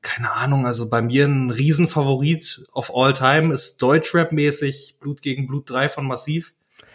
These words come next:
Weil das ist halt wirklich komplett primitiv und brutal und, äh, bescheuert, ne? Das ist richtig so eher Gym-mäßig. Und bei allen Sachen, die dann irgendwie so cool sein soll, weil manchmal hast du so Musik, bei der du dich nur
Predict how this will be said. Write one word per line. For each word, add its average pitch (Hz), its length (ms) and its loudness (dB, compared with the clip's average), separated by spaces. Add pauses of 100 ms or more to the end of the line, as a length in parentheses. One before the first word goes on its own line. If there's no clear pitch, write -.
Weil 127 140 0
das 139 160 0
ist 156 140 2
halt 143 140 4
wirklich 143 240 -2
komplett 139 420 2
primitiv 135 560 -2
und 131 100 -2
brutal 135 540 2
und, 123 280 -4
äh, 127 320 -2
bescheuert, 131 640 0
ne? 139 220 0 (460)
Das 127 180 -2
ist 135 140 -2
richtig 131 240 -2
so 147 180 0
eher 156 320 4
Gym-mäßig. 180 880 0 (760)
Und 123 120 -8
bei 123 100 -2
allen 151 280 4
Sachen, 165 340 2
die 151 80 -4
dann 160 200 2
irgendwie 156 320 -2
so 147 440 -4 (640)
cool 180 380 2
sein 160 400 0
soll, 156 500 -2
weil 175 220 2
manchmal 175 260 0
hast 170 140 -4
du 165 60 -4
so 170 40 2
Musik, 170 520 0
bei 160 120 2
der 151 180 2
du 151 120 0
dich 143 380 -6
nur 160 160 4